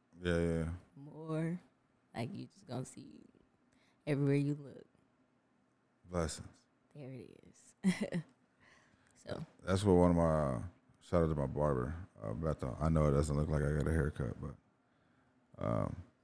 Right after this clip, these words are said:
Speaker 1: he's, he's been, like, in my life since I was, like, fifteen years old. So he always said, one day he was like, "Man, Banda, you know, if you really wanna do good, just focus on what you wanna do, and everything else will just fall in its place."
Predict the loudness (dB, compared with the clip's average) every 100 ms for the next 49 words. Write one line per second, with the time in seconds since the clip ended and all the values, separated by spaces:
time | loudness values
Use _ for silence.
0 | _ _ 2 2 2 0 2 4 4 4
1 | 0 -2 -6 -20 _ -2 2 4 2 0
2 | -2 -4 -2 -4 -6 -4 -2 -2 -2 -2
3 | -2 -2 -4 -6 -4 -4 -4 -6 -6 -4
4 | -4 -8 -16 _ _ _ -6 0 2 2
5 | 0 -2 -4 -6 -4 -2 -2 0 0 0
6 | 0 0 2 2 2 4 6 6 6 6
7 | 6 6 6 8 8 6 0 _ _ _
8 | _ _ _ -8 2 6 8 6 4 6
9 | 6 4 4 4 2 4 4 4 -2 -10
10 | -20 -20 -16 -16 -10 -2 2 2 2 0
11 | 0 0 -4 -8 -8 0 2 2 -2 -6
12 | -6 -6 -8 -12